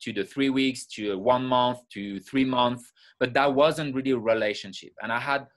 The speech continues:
so far, what I can remember, I, I was in a five years relationship, but all the rest was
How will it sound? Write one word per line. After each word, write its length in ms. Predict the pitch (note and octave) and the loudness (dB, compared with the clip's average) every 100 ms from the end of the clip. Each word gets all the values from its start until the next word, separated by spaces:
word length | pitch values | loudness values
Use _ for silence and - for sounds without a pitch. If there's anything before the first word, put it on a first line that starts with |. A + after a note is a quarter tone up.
| _ _ _ _ _ | _ _ _ _ _
so 380 | - - E3+ E3 | -16 -6 -2 -4
far, 500 | - C#3 C#3 D#3+ - - - _ _ A2+ | -2 2 4 4 0 -10 -20 _ _ -20
what 220 | C3+ C3+ | -4 0
I 60 | C3+ | 2
can 240 | C#3 C3+ | 0 -4
remember, 640 | B2+ A#2+ B2 D3 D#3+ D#3+ F3 - - | -2 0 0 2 0 0 -2 -6 -2
I, 220 | A#2 A#2+ A#2 | 0 0 0
I 20 | |
was 340 | A#2+ B2 B2 - | 0 0 -2 -4
in 100 | A#2 | -10
a 60 | A2+ | -6
five 320 | B2 A#2+ B2+ | -2 -2 -2
years 220 | B2+ A#2 | -6 -6
relationship, 680 | A2 A#2+ D#3+ E3 C#3+ A2+ G#2 | -2 -2 -2 -6 -8 -8 -6
but 120 | G#2 - | -6 -2
all 160 | C#3+ | -2
the 140 | D#3+ C3+ | 0 0
rest 380 | A#2 A2 - - | 0 0 -4 -12
was 260 | A2+ A2 | -6 -4